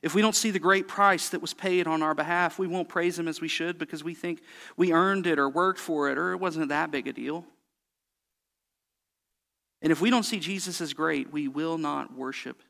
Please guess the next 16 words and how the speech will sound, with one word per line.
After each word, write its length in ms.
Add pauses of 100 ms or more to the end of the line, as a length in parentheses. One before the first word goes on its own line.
(280)
him. 260 (2500)
If 80
we 60
fail 260
to 60
see 120
the 80
greatness 440
of 100
our 120
sin, 360
the 80
greatness 640
of 160
the 80
cost, 680